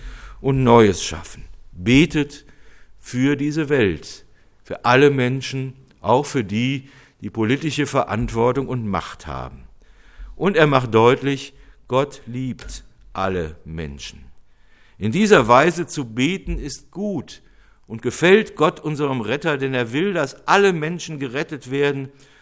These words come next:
und dass sie zur Erkenntnis der Wahrheit kommen.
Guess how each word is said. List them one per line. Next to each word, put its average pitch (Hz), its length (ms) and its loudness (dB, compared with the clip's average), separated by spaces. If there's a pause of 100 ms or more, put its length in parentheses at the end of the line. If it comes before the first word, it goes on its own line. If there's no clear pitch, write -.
(180)
und 151 240 -6
dass 123 160 -4
sie 127 140 -8
zur 123 200 -6
Erkenntnis 113 760 -6
der 107 180 -4
Wahrheit 80 440 -2
kommen. 67 280 -18